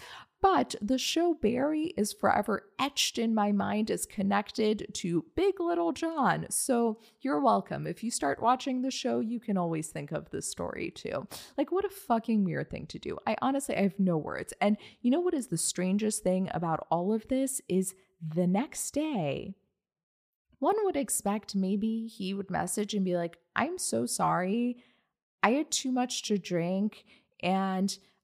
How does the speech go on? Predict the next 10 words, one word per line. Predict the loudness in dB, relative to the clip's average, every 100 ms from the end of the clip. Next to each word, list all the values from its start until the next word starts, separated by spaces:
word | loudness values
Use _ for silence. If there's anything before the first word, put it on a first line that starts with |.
| _
I, | 0 0 0 -2 -4 -6
you | -4 2
know, | 2 2
used | 0 -4 -4 -4 -4
baby | -2 -2 -4
talk | -6 -4 -2 0 -2 -6 -20 _
to | -2 2 2 2 0 -4
talk | -6 -4 -2
about | -2 -2 -2
you, | -2 -2 -2 -4